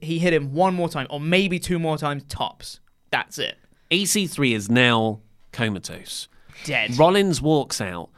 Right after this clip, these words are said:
Speaker 2: The New Day come in, you know, 'cause they're gonna set up a New Day versus K O, Sami and Corbin six-man tag, which was two out of three falls.
Speaker 1: For no reason.
Speaker 2: <laughs> But I think they're just chucking
Speaker 1: <laughs>
Speaker 2: stuff at the wall.
Speaker 1: Literally, they're just
Speaker 2: Yeah.
Speaker 1: like, "Well, we're gonna shake things up. Let's just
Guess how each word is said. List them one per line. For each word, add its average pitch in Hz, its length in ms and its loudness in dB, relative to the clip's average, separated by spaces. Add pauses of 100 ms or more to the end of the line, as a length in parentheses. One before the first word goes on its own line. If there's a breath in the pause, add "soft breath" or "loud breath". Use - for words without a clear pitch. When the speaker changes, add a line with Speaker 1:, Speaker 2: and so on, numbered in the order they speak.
(140)
Speaker 2:
The 120 100 0
New 185 340 2
Day 113 280 -2
come 95 280 -6
in, 87 200 -10
you 101 60 -6
know, 90 140 -8
'cause - 140 -14
they're 104 80 -8
gonna 101 200 -12
set 107 240 -8
up 101 140 -10
a 98 60 -12
New 110 240 -8
Day 101 240 -8
versus 101 400 -10
K 110 240 -8
O, 95 100 -8
Sami 101 380 -6
and 95 140 -10
Corbin 104 420 -6
six-man 104 640 -10
tag, 95 380 -10 (180 soft breath)
which 196 140 -6
was 165 120 -4
two 202 160 0
out 185 100 6
of 139 100 -2
three 165 180 -2
falls. 196 640 0 (160)
Speaker 1:
For - 260 2
no 196 180 6
reason. 226 580 6
Speaker 2:
<laughs> - 0 -
But 185 220 4 (420 loud breath)
I 185 100 0
think 196 180 0
they're 147 100 4
just 113 240 -2
chucking 220 400 2
Speaker 1:
<laughs> - 0 -
Speaker 2:
stuff 311 340 6
at 453 100 8
the - 80 0
wall. 214 100 -2
Speaker 1:
Literally, 196 560 2
they're 175 120 4
just - 100 -4
Speaker 2:
Yeah. 90 160 0
Speaker 1:
like, - 100 -10
"Well, 160 100 2
we're 190 60 2
gonna 208 180 4
shake 208 260 0
things 190 220 -2
up. 180 180 4
Let's 160 140 0
just 170 180 -2